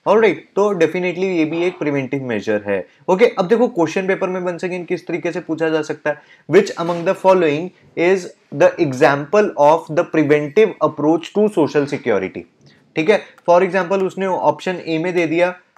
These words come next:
प्रधानमंत्री फसल बीमा योजना, ठीक है, अ, दूसरा उसने दे दिया आपका नेशनल पेंशन स्कीम,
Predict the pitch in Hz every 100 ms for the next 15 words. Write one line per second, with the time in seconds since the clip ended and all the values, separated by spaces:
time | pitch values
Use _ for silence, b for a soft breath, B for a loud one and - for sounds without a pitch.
0 | _ 165 160 160 170 180 160 185 190 156
1 | 165 156 160 165 160 156 147 160 - _
2 | _ _ _ _ - 147 202 185 - _
3 | _ - 127 139 143 135 - 156 147 160
4 | 190 190 185 190 180 160 175 180 185 -
5 | 139 147 147 165 170 170 143 - _ _
6 | _ _ _ _ _ _ _ _ - -
7 | 147 165 160 - 190 196 170 147 185 175
8 | - 180 165